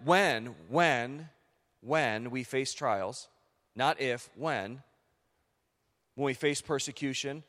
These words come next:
when we face difficulty, when we f-, to face delay, when we face disappointment in what we have put our hope in,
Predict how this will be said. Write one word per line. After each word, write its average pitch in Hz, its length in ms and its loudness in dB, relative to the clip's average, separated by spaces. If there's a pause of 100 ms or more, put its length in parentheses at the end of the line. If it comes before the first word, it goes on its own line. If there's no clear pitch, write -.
(260)
when 147 300 2
we 151 100 -2
face 139 560 -2 (240)
difficulty, 143 800 0 (240)
when 151 300 4
we 151 100 4
f-, - 140 -6 (120)
to 135 100 2
face 147 440 2
delay, 127 540 4 (200)
when 156 300 4
we 165 100 0
face 143 500 0 (300)
disappointment 143 760 0
in 123 240 -6
what 131 180 6
we 135 140 -2
have 131 180 0
put 147 160 2
our 117 120 8
hope 135 280 4
in, 107 160 0